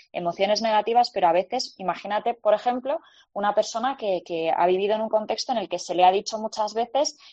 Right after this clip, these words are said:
que, que, que, bueno, por portarse bien, por ser correcto, por ser educado, por ser, eh, un niño o una niña buena,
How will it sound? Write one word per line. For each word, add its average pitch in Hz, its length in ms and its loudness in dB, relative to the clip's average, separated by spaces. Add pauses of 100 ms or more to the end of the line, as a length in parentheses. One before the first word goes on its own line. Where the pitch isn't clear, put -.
que, 170 480 4
que, 160 560 -4
que, 170 100 -6
bueno, 190 240 2
por 180 160 0
portarse 180 500 2
bien, 233 260 2
por 180 140 -2
ser 190 200 -6
correcto, 190 520 2
por 170 160 -4
ser 185 320 0
educado, 196 540 6
por 165 160 -6
ser, 185 520 4 (260)
eh, 185 320 0
un 214 180 0
niño 220 280 2
o - 20 4
una 185 140 4
niña 202 260 2
buena, 226 360 2